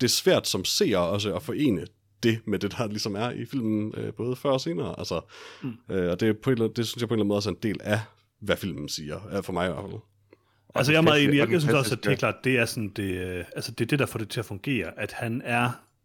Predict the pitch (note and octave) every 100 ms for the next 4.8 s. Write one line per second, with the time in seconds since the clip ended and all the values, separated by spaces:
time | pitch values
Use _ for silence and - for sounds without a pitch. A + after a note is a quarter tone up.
0 | _ - C#2+ - - B2 C3+ - A2+ G2
1 | - - F3 G3+ F3+ A#2 A#2+ - - A#2+
2 | B2 G2 F2+ G2 G2+ C3 A2 F#2+ G2+ -
3 | G#2+ G2+ E2+ F2+ G2+ - - - F2+ E2+
4 | F2+ F2+ F2+ F2+ F2+ F#2 F#2+ F#2+